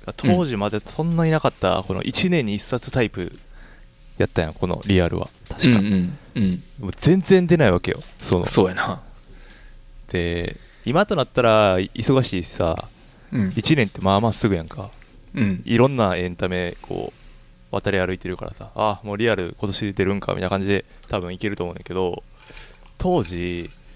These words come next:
Speaker 1: やっぱ、一年に一冊って、もう高校生とか大学生からすると信じられないぐらい遅いわけよ。
Speaker 2: <laughs>
Speaker 1: その、
Speaker 2: 永遠や。
Speaker 1: そうそうそうそうそう。
Speaker 2: <laughs>
Speaker 1: 時間経つんがさ、
Speaker 2: うん。
Speaker 1: めっちゃ遅いからさ、
Speaker 2: うん。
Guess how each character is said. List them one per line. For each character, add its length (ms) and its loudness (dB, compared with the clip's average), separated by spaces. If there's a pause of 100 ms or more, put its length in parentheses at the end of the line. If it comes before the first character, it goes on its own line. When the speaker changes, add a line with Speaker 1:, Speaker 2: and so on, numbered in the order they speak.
(200)
Speaker 1:
や 100 -2
っ 80 -6
ぱ、 220 -6 (260)
一 240 0
年 160 4
に 100 -2
一 60 -6
冊 280 -4
っ 20 -20
て、 360 -8
も 140 -2
う 100 -8 (140)
高 200 0
校 180 0
生 220 0
と 80 -8
か 280 -6
大 140 -2
学 120 -2
生 100 -10
か 60 -6
ら 60 -10
す 80 -14
る 60 -8
と 60 -8
信 240 0
じ 100 0
ら 100 4
れ 80 2
な 80 0
い 40 0
ぐ 80 0
ら 80 -2
い 160 -6
遅 200 2
い 40 10
わ 80 2
け 100 -4
よ。 60 -4 (200)
Speaker 2:
<laughs> 180 -20
Speaker 1:
そ 140 -4
の、 60 8
Speaker 2:
永 40 10
遠 360 6
や。 140 0
Speaker 1:
そ 300 6
う 20 2
そ 180 4
う 40 -2
そ 140 -2
う 40 -2
そ 180 -4
う 40 -8
そ 140 -4
う。 40 6 (340)
Speaker 2:
<laughs> 380 -2
Speaker 1:
時 140 -4
間 200 0
経 180 -2
つ 160 -2
ん 40 -12
が 60 -18
さ、 60 -18 (280)
Speaker 2:
う 40 0
ん。 60 6
Speaker 1:
め 60 4
っ 40 2
ち 100 -2
ゃ 40 4
遅 200 2
い 60 0
か 80 -4
ら 120 -2
さ、 200 -10 (300)
Speaker 2:
う 40 -4
ん。 180 -2